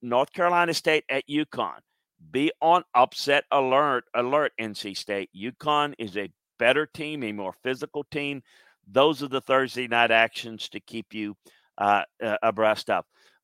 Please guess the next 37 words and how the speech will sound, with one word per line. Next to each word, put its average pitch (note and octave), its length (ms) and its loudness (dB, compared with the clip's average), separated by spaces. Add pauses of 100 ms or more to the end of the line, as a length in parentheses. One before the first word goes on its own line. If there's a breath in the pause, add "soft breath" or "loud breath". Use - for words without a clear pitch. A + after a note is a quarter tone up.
(260)
We C#3+ 300 -2
will C3+ 240 -2
have C#3+ 420 6 (100)
for D3 300 0
you, A#2 360 -4
since A#2+ 360 -10
there's G#2+ 240 -10
no B2+ 180 0
N B2 120 -2
F A#2 120 -8
L B2+ 120 -2
games A2+ 280 -6
of G2+ 80 -8
the F#2+ 80 -14
weekend, G#2+ 640 -4
uh, G2 360 -2
we A#2 160 -6
do A2+ 180 -4
it G2 80 -4
anyway, G#2+ 420 -2
but G2 180 -12
we're B2+ 160 -6
gonna B2+ 200 -6
be A2+ 120 -6
breaking A2+ 440 -4
down A2 400 -2 (960)
all B2+ 180 10
the G#2+ 60 -8
games A2 320 -4
at G#2+ 160 -4
Landry A2 280 -4
football G#2+ 380 -2
dot G2+ 220 -2
com A#2+ 260 -2
this G2+ 220 -8
weekend, A2+ 440 -6
but C#3 260 6